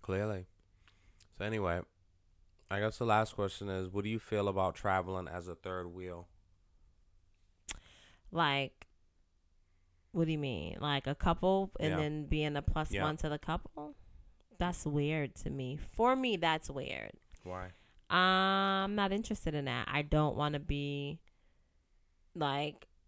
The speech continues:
Speaker 2: no.
Speaker 1: Hmm.
Speaker 2: No. So,
Speaker 1: If
Speaker 2: Dash
Speaker 1: a couple was traveling and going to Dubai, you wouldn't go with them and just have your own room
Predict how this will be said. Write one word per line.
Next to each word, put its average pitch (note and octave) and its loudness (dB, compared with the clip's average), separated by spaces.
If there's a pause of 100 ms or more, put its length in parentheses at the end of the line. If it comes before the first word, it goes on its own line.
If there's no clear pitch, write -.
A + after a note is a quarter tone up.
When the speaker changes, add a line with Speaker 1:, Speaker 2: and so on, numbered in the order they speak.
(500)
Speaker 2:
no. D3+ 0 (1700)
Speaker 1:
Hmm. F2+ -12 (1160)
Speaker 2:
No. D3+ -4 (680)
So, C#3+ 6
Speaker 1:
If - -12
Speaker 2:
Dash C#3+ 2
Speaker 1:
a - -4
couple G2+ 2
was G2+ 0
traveling F#2+ 0
and F#2+ -6
going F#2+ -2
to F#2+ -6
Dubai, F2+ 0 (1120)
you F#2 -8
wouldn't F2+ -2
go F2+ 2
with F2+ -2
them F2 -2
and F2+ -6
just F2 -8
have F2+ 0
your F2+ -2
own F2 -2
room F2+ -2